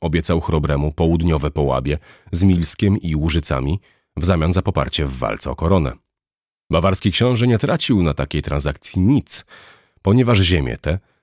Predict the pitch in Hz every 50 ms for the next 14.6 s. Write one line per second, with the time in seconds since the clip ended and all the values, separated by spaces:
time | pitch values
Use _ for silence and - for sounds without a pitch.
0 | _ - 76 76 90 90 87 78 87 80 101 107 131 - - 151 - 147 - -
1 | 110 101 92 - 76 73 73 73 76 76 80 87 80 - 82 76 73 - - -
2 | - - 69 - - - 73 - - 92 101 135 127 - 76 71 - - _ _
3 | _ _ _ _ _ _ _ - - - - - - - 71 92 139 175 - -
4 | 170 107 - 76 62 - - 58 57 55 - - - - _ _ _ _ - -
5 | 80 87 98 - - - 117 107 107 107 - - - 98 95 82 85 95 - 123
6 | 143 160 165 156 156 135 - - 98 78 78 73 - 82 76 69 67 73 76 -
7 | - 76 - - 73 69 - - 64 64 53 - 62 - 90 90 - 117 107 -
8 | - _ _ _ _ _ _ _ _ _ _ _ _ _ _ _ _ _ - 110
9 | 143 151 175 170 180 175 - 107 98 107 107 98 98 98 90 90 85 92 95 92
10 | 90 95 92 - 95 87 101 - - - 120 135 131 110 87 71 67 - _ _
11 | _ _ - 135 - - 151 - 76 67 - - - - 60 - - - - -
12 | - 101 90 - 78 71 - - _ _ - - - - - _ _ _ _ _
13 | - - - 151 175 - - - 73 64 60 60 - _ - 87 - - - 60
14 | 58 - 65 67 - - 85 80 - - -